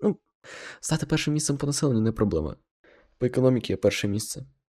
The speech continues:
Враховуючи те, що в мене вся економіка працююча, у Бразилії, скоріш за все, просто якась провінція перекачана. Так, тут,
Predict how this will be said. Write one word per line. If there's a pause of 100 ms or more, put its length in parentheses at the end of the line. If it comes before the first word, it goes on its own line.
(420)
Враховуючи
те,
що
в
мене
вся
економіка
працююча,
у
Бразилії,
скоріш
за
все,
просто
якась
провінція
перекачана. (220)
Так, (120)
тут,